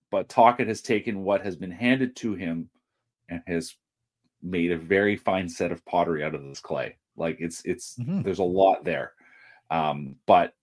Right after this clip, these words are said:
Speaker 1: you know, it, in the end, it is about assembling it all and, and being able to do that. And yeah,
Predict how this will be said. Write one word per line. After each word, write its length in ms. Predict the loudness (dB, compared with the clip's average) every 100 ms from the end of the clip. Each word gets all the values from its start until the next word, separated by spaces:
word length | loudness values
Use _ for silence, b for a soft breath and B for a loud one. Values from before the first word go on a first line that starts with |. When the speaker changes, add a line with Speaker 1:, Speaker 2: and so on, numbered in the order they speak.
| _ _ _ _ _ _ -8
Speaker 1:
you 100 | -2
know, 160 | 0 2
it, 200 | 0 -2
in 260 | -2 0
the 120 | 2 0
end, 120 | 0
it 100 | 2
is 200 | 4 4
about 280 | 2 0 0
assembling 480 | -2 -4 -2 -2 -2
it 100 | -2
all 340 | -2 -2 -2
and, 240 | -4 -10 -10
and 200 | -10 -8
being 220 | -6 -4
able 200 | -6 -8
to 100 | -12
do 160 | -10 -8
that. 240 | -6 -6
And 120 | -8 -8
yeah, 200 | -8